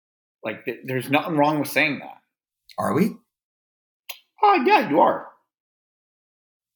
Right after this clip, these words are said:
Speaker 2: Okay, good.
Speaker 1: Milwaukee's right behind you, followed by Phoenix.
Speaker 2: I cannot wait till one of these teams plays Phoenix.
Speaker 1: I can't either.
Speaker 2: Um,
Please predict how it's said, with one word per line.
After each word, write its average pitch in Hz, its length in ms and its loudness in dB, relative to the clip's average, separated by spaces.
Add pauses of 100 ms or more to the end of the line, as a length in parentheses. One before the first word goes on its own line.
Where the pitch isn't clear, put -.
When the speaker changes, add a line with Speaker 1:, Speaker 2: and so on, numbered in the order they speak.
(140)
Speaker 2:
Okay, 98 180 -8
good. 98 260 -12 (800)
Speaker 1:
Milwaukee's 127 520 2
right 139 140 2
behind 135 360 0
you, 139 160 0
followed 117 340 -2
by 127 100 0
Phoenix. - 420 -10 (240)
Speaker 2:
I 95 80 -8
cannot 104 340 0
wait 87 220 -4
till 92 100 -4
one 92 180 0
of 90 100 -4
these 87 160 -8
teams - 280 -10
plays - 300 -14
Phoenix. - 580 -16 (500)
Speaker 1:
I 131 140 -2
can't 113 300 -4
either. 104 300 -4 (1160)
Speaker 2:
Um, 92 460 -8